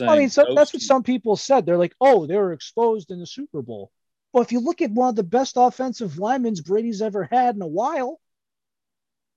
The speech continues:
Speaker 1: Brady's always had a good offensive line in front of him. That was a top five offensive line in football quietly. And Tristan Wirfs that was drafted to that team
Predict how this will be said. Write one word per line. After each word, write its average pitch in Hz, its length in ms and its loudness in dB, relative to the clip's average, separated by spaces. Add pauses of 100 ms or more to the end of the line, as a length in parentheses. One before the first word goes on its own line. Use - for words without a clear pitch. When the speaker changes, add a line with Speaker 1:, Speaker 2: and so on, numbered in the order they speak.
(140)
Speaker 1:
Brady's 277 420 -4
always 240 340 2
had 240 160 0
a 220 60 0
good 208 180 0
offensive 202 540 -2
line 190 220 -2
in 196 80 -4
front 180 260 -6
of 175 100 -6
him. 208 160 -4 (480)
That 175 280 2
was 190 380 0
a 170 220 -2
top - 400 -2
five 190 340 -2
offensive 180 600 -8
line 170 240 -4
in 151 120 -6
football 160 500 -4
quietly. 135 600 -10 (500)
And 156 220 -4
Tristan 202 480 -2
Wirfs 190 340 2
that 214 160 4
was 220 220 2
drafted 214 460 -2
to 208 100 -2
that 208 240 4
team 220 400 -6